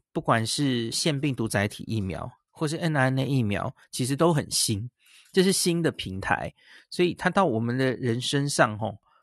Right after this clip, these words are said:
会有什么样的不良反应或副作用，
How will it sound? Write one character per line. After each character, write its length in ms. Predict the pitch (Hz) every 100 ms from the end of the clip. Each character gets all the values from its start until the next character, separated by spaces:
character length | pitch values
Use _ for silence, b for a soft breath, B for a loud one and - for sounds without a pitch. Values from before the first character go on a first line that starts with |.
| _ _
会 180 | 208 165
有 140 | 143
什 200 | - 120
么 140 | 107
样 320 | 127 170 139 110
的 180 | 95 - _ _ _ _ _ _ _ _ _ _ _ _ _ -
不 80 |
良 260 | 170 143 113
反 220 | - 104 -
应 300 | 117 107 - _ _ _ _ _
或 180 | - 151
副 260 | - 151
作 280 | 123 143 113
用， 200 | 113 101